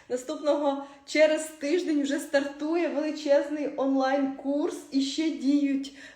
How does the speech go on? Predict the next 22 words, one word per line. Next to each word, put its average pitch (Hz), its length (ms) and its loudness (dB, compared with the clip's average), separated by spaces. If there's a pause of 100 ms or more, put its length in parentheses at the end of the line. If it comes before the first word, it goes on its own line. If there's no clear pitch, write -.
знижки, 233 500 -4
тому 269 280 0
бронюйте 277 540 0
всі, 277 280 -4
хто 285 160 -6
так 262 260 -4
хотів 262 220 -8
потрапити, 294 540 -4
але 247 320 -2 (460)
вже 208 300 -8
майже 220 280 -4 (100)
закінчились 196 680 -12
місця. 185 420 -8
На 190 200 -4
онлайн 233 380 -8
я 202 100 -8
також 240 400 -10
не 208 100 -10
можу 220 260 -6
брати 220 400 -6
безкінечно, 240 880 -8 (500)
е, 233 360 -4